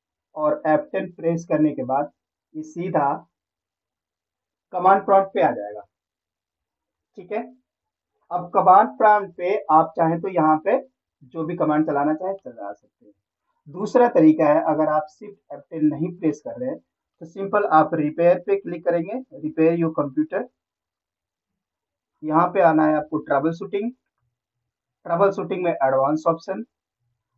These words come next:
एडवांस ऑप्शन में यहाँ पे आता है कमांड प्रॉम्प्ट, तो यहाँ से जा सकते हैं। ठीक है, यहाँ आने के बाद सिंपल आपको क्या करना है, अब ये interface मिल गया आपका, जीयूआई interface,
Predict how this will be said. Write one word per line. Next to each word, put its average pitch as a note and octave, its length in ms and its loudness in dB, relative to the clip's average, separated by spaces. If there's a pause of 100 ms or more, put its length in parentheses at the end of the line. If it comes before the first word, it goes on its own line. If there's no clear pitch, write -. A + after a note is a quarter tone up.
(100)
एडवांस G3 520 4
ऑप्शन F#3 320 0
में D#3 280 2 (360)
यहाँ D3+ 240 0
पे E3+ 140 -2
आता D3+ 220 0
है E3+ 60 -2 (140)
कमांड C#3 480 -2
प्रॉम्प्ट, G2 260 -10 (960)
तो G3 120 -14
यहाँ D#3 440 -8
से E3 180 -12
जा A2+ 400 -18
सकते - 400 -20
हैं। - 140 -20 (420)
ठीक G3+ 120 -20
है, D4+ 80 -18 (380)
यहाँ A3+ 460 2
आने C#3 180 -2
के B2+ 80 -8
बाद A#2 260 -8
सिंपल F#3 460 -4 (100)
आपको - 280 2
क्या C3+ 180 -12
करना B2+ 280 -6
है, A2+ 200 -16 (360)
अब F3 140 -2
ये A#3 140 0 (120)
interface F3+ 600 -6
मिल C3 140 -4
गया B2+ 180 -4
आपका, - 220 -8
जीयूआई C3+ 520 -8
interface, - 520 -20